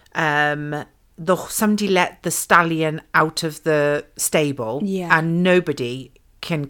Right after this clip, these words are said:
Speaker 1: capture this horse.
Speaker 2: Yeah.
Speaker 1: <laughs> So dramatic.
Speaker 2: <laughs>
Speaker 1: But that's literally how it's felt.
Speaker 2: Yeah.
Speaker 1: And I don't, I'm not somebody that usually succumbs to
Speaker 2: Mm.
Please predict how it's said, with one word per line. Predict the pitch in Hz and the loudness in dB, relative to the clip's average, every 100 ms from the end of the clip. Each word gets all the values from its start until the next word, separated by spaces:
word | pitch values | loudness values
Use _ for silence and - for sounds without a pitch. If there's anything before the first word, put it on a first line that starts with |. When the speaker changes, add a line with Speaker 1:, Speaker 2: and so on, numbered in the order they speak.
| - | -8
Speaker 1:
capture | - - 147 | -10 -6 -6
this | 123 - | -6 -6
horse. | 147 107 - - | -6 -6 -6 -6
Speaker 2:
Yeah. | 190 175 147 | -4 -4 -8
Speaker 1:
<laughs> | - - - - - - 311 - - - - | -12 -20 -20 -20 -20 -8 -8 -8 -20 -12 2
So | 240 | 2
dramatic. | 180 175 139 - 160 170 - | 2 0 -2 -2 -2 -2 -4
Speaker 2:
<laughs> | - 320 - 392 381 339 339 311 | -6 -4 2 4 4 2 0 2
Speaker 1:
But | 247 240 | 2 4
that's | 262 208 | 4 2
literally | 269 240 - 262 233 | 2 2 0 2 4
how | 185 | 4
it's | 180 - | 2 0
felt. | 226 220 131 - | 4 4 4 0
Speaker 2:
Yeah. | 220 190 185 | -2 2 4
Speaker 1:
And | 208 - | 2 2
I | 240 311 | 2 2
don't, | 302 262 | 4 4
I'm | 247 | 4
not | 311 208 | 2 -4
somebody | - 277 254 | -2 -2 0
that | 202 180 208 | -2 0 -2
usually | 208 190 | -2 -4
succumbs | - 190 - 196 156 139 135 - | -4 -6 -4 -2 -2 -4 -6 -6
to | |
Speaker 2:
Mm. | 131 | -6